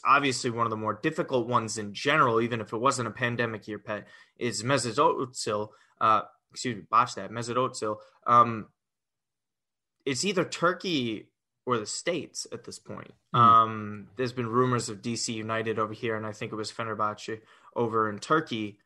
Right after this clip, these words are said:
Speaker 2: Yeah.
Speaker 1: Um, for me, this is, this is just fascinating on the front of just the way his career went over the,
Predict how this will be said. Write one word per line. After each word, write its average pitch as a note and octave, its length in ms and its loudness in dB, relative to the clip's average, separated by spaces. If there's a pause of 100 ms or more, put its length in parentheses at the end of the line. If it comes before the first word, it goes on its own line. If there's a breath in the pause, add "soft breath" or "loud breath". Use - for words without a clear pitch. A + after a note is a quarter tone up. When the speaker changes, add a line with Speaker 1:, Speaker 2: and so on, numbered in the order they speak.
(300)
Speaker 2:
Yeah. A2+ 480 8
Speaker 1:
Um, G#2+ 260 -8 (1400)
for D3+ 100 4
me, F3 300 2
this C3 300 0
is, A#2+ 420 -2
this D3 300 0
is G3 140 -4
just C3 200 -8
fascinating A#2 720 0
on G#2+ 140 -2
the G#2+ 60 -10
front G#2+ 340 -2
of G2+ 260 -8
just - 400 -8
the A2 80 -4
way A2 200 0
his A#2+ 200 -4
career A#2 420 0
went A2 260 -6
over G#2+ 200 -6
the, G2+ 160 -12